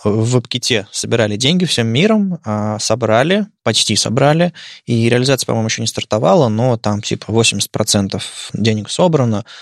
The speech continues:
В общем, Focus Visible в WebKit будет. Вопрос, когда.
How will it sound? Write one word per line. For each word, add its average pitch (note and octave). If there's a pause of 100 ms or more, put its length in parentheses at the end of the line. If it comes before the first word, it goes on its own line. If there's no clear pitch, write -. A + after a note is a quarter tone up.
(260)
В B2
общем, A2+
Focus -
Visible A#2
в G#2 (200)
WebKit A#2
будет. B2+ (280)
Вопрос, A2+
когда. G#2+